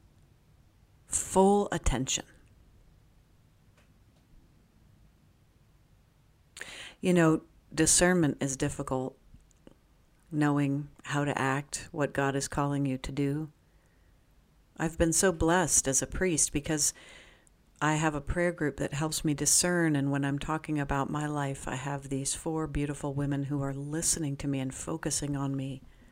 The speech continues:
and helping me, and I can do the same for them. We rarely give each other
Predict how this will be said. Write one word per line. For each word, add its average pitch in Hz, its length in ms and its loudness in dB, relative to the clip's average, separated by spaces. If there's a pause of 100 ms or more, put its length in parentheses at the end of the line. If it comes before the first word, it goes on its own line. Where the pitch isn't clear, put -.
(360)
and - 100 -18
helping 151 460 -2
me, - 300 -10 (240)
and 151 120 0
I 151 100 0
can 151 160 -2
do 147 120 -2
the 131 120 -4
same 127 300 -4
for 127 160 -6
them. 131 340 -6 (2500)
We 185 160 0
rarely 190 480 2
give 151 220 -2
each 139 180 -2
other 131 400 -2